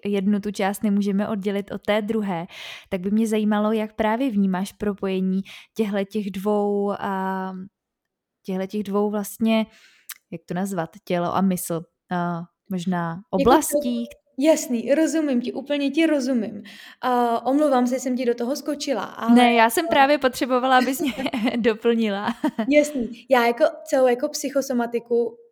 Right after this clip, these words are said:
Speaker 2: vnímám jako obrovskou součást celého jako coachingu.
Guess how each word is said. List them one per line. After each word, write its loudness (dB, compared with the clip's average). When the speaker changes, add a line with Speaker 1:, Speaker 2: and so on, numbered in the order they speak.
Speaker 2:
vnímám 0
jako -4
obrovskou 2
součást -4
celého -2
jako -6
coachingu. -2